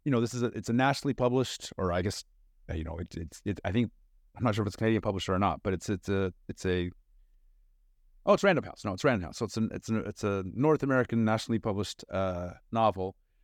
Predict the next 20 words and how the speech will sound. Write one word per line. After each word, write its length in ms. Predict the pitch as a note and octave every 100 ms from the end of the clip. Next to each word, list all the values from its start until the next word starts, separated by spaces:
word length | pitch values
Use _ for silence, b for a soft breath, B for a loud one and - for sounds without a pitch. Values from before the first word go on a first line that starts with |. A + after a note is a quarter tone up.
| _ _
but, 260 | - D#3 B2+ -
uh, 120 | B2 A2+ - _ _ _ _ -
the 100 | A2+
Mormonness 500 | C#3 D3 C#3+ C3 -
of 80 | A2
this 120 | G#2
family 300 | A2+ G#2+ A2
is 80 | G2+
a 40 |
big 160 | G#2+ -
part 160 | G#2+
of 60 | G#2
this 140 | F#2
novel. 300 | E2 D2 C2+ G#2+ _ _ _ _ F3+ -
You 80 | F#3
see 160 | B3+
that 160 | C4 A3
sometimes 380 | A3 G#3 F#3+ D3+
in, 180 | D3+ C#3+
in, 420 | C3 B2+ B2+ B2